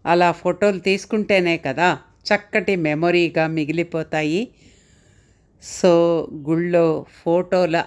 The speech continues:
అనంతరం ఇక ఒక కార్యక్రమం ఉంది కదండి. ఏంటో చెప్పండి. ఏ పాటు తప్పినా సాపాటు తప్పదంటారుగా. అయినా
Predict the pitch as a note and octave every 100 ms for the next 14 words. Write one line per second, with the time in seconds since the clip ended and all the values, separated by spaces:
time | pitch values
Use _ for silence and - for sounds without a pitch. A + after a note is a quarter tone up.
0 | - C#3 E3 G3 G3+ G#3 G3+ C#4+ F#4+ -
1 | _ _ _ _ _ D#3 D#3 D#3+ D#3 D#3
2 | D#3+ D3+ - D3+ F3+ F#3 G3+ F#3+ F#3 F3+
3 | E3+ F3 G3+ G3+ G3 G#3 G3 A3+ D#4 F4+
4 | _ _ _ _ _ - G3 B3+ C#4+ C#4+
5 | B3 - D4 C#4+ G4+ G4+ _ _ _ _
6 | _ _ _ - D#3 F3 F#3 - F#3 G3+
7 | G#3+ G#3 G#3 A#3 A#3 B3 D#4+ A4+ - _
8 | _ _ _ _ _ _ - - D#3 C#3
9 | C#3+ C#3+ - D3 D3+ - E3+ G#3 - F#3+
10 | - A#3+ C4 B3 C4 C4 B3+ D#4 A4 _
11 | _ _ _ _ F#3+ F#3 F#3 A3+ G3+ B3+